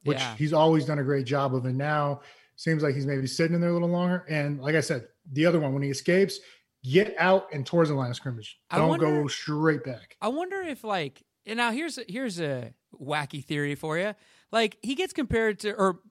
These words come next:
Speaker 2: Mahomes gets compared to him all the time, and then, and they're in the same conversation all the time, right? And we know guys watch tape of each other and all this kind of stuff. Mahomes has a lot of success while backpedaling. People are talking about it all the time. <laughs> I, I don't know if it's like Russ is like,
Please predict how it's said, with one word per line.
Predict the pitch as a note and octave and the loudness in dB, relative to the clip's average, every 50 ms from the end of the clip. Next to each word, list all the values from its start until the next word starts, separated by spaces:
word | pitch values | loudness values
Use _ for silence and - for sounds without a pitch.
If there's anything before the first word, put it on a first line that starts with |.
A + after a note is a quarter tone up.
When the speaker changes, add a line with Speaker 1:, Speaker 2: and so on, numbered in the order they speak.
| _ | _
Speaker 2:
Mahomes | A3+ G3 G3 F#3+ C4+ D4 D4 B3 - | -4 -2 0 2 2 2 2 0 -2
gets | - G3 - | -4 -6 -4
compared | - F#3+ E3+ G3 F3 E3+ D3+ | -4 -4 -2 -2 -2 -2 -2
to | C3+ | -2
him | E3 F3 E3+ E3 | -2 -2 0 0
all | D#3 D3+ | 0 -2
the | C#3 C3 | -2 -4
time, | - D#3 C#3+ C#3 C#3+ D3+ | -4 -4 -4 -4 -2 -4
and | D#3 D3+ | -4 -4
then, | D#3+ E3 E3+ F3+ | -4 -6 -6 -8
and | F3 E3+ | -8 -6
they're | E3+ F#3+ F#3+ F#3+ | -4 -2 -2 -2
in | G3 F#3+ F#3+ F#3+ | -2 -4 -4 -4
the | F3+ | -4
same | D3+ - F3+ D#3+ C#3+ | -4 -4 -4 -4 -4
conversation | - D3+ C#3 B2+ - D3+ D3 C3 - B2+ | -6 -6 -8 -6 -8 -8 -8 -8 -8 -10
all | A#2 G#2+ | -10 -10
the | G#2 - | -10 -10
time, | - B2+ A2+ G2+ G#2 | -10 -10 -10 -10 -10
right? | A2+ B2 C#3+ D#3 - - _ _ | -10 -12 -12 -14 -16 -20 _ _
And | - F#3+ | -6 -4
we | A#3 C#4 C#4+ | -2 -2 0
know | C4+ C4 B3+ | 2 2 2
guys | G3+ E3 D#3+ D#3 D#3 C#3+ C3+ | 2 2 0 0 0 -2 -4
watch | D3 C#3+ C3 - | -6 -6 -6 -8
tape | - - D#3 D#3 D3+ | -8 -6 -4 -4 -2
of | E3 C3 | -2 -4
each | C3 A#2+ - | -4 -6 -4
other | C#3 B2+ B2+ B2+ | -4 -4 -4 -4
and | B2 C3 | -4 -4
all | C3+ C#3 C3+ | -4 -4 -4
this | C3 C3 - | -6 -8 -8
kind | - - A#2 A2+ | -10 -10 -12 -12
of | |
stuff. | G#2+ - G#2 F2+ - _ _ _ _ _ F3+ | -12 -14 -16 -18 -18 _ _ _ _ _ -2
Mahomes | F#3 F#3 A#3+ C#4+ D#4+ D4+ - | 2 4 4 4 4 2 0
has | - A3+ G3+ F3 | -2 -2 -2 -2
a | E3 | 0
lot | D#3+ F3 F#3+ | 0 0 0
of | E3+ C#3+ | 0 -4
success | - C3 - - G#3+ A3+ E3+ A#2 - - | -8 -12 -8 -4 -2 -2 -2 -4 -6 -6
while | - D3 D3+ C#3+ | -4 -2 -2 0
backpedaling. | B2 D#3 F3+ F#3+ - - D#3+ C#3 C3 C3 B2+ B2+ A#2 A#2 A2+ - _ _ | 0 0 0 0 0 -2 -4 -4 -4 -4 -6 -6 -8 -10 -12 -14 _ _
People | - E3 G3 G3 | -6 -6 -4 -4
are | D#3+ | -6
talking | - - D#3+ E3+ E3 F3+ | -6 -6 -6 -6 -4 -4
about | E3+ E3 E3+ | -4 -2 -2
it | E3+ | -2
all | F3 F3 | -2 -2
the | E3+ | -2
time. | D#3 - G3+ F#3+ C3+ G#2 - _ _ _ _ | -2 -2 -2 -2 -2 -4 -8 _ _ _ _
<laughs> | _ _ _ _ _ | _ _ _ _ _
I, | - D#3 - - - | -4 -2 -2 -2 -2
I | - G#3+ | -2 -4
don't | D4+ F#4 F4+ | -2 0 0
know | E4+ | 0
if | A#3 A3+ | 0 -2
it's | G3 - | -2 -2
like | A3 F#3 C#3 | -2 -2 0
Russ | C#3+ E3+ F#3+ G3 - | 2 2 2 2 0
is | F#3 D3 D#3+ | -2 -2 -2
like, | C#3+ B2+ A2+ | -2 -2 -4